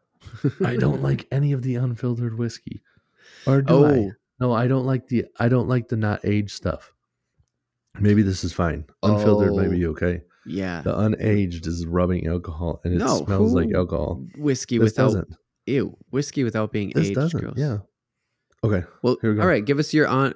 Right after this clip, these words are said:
Speaker 2: give us, us, give us your on-air review of
Speaker 1: Here we go. You
Speaker 2: Junipero.
Speaker 1: might wanna go over to YouTube. The face says it all on stuff like this.
Speaker 2: <laughs> True to that.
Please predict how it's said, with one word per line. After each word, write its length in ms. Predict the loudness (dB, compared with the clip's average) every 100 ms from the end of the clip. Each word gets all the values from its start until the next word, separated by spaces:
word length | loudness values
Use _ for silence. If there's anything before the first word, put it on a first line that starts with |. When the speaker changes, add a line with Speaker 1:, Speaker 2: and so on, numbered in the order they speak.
| -4
Speaker 2:
give 140 | -2
us, 120 | -2 0
us, 200 | 0 -2 -12 _
give 140 | -2 -2
us 140 | -2
your 120 | -2
on-air 300 | 0 0 2
review 480 | 0 0 0 -2 -4 -10 _ _ _ _ _ _
of 140 | -8 -6 -2
Speaker 1:
Here 140 | 2
we 60 | 2
go. 100 | 4
You 20 | 4
Speaker 2:
Junipero. 40 | 4
Speaker 1:
might 120 | 4
wanna 200 | 4 2
go 200 | 2 2
over 160 | 2 0
to 60 |
YouTube. 580 | 2 2 0 -2 -2 -2 -8
The 80 | -8
face 260 | -2 -2 -2
says 220 | -2 0
it 80 | 0
all 220 | 0 0
on 120 | -4
stuff 260 | -6 -10 -8
like 160 | -8 -6
this. 240 | -8 -10 _ -18
Speaker 2:
<laughs> 1200 | -18 -16 -20 -20 -20 -20 -20 -20 -20 _ -18 -14
True 920 | -12 -12 -12 -14 -8 -8 -6 -6 -4
to 80 | -4
that. 400 | -4 -2 -4 -6